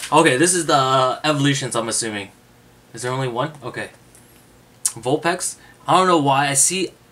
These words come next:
the sixty H P kinda, like, threw me off a little bit. I, I guess that's the...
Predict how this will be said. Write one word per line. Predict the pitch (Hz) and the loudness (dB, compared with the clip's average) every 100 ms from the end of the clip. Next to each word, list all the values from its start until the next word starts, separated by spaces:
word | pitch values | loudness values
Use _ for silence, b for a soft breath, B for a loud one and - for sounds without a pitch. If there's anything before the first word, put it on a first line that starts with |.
| - | -14
the | 139 | -2
sixty | 139 - - - - - | 2 2 2 -2 -2 -2
H | 160 - | -2 -2
P | 156 | -4
kinda, | 151 147 | -2 -2
like, | 131 117 - | -2 -4 -6
threw | 135 | -6
me | 131 120 | -4 -2
off | 113 131 | -4 -4
a | |
little | 120 113 | -2 -2
bit. | 120 | -2
I, | 104 110 110 B B - | -4 -4 -6 B B -2
I | 113 | 0
guess | 117 120 - | 0 0 0
that's | - 113 110 | -2 -2 -4
the... | - 110 101 95 | -6 -6 -8 -10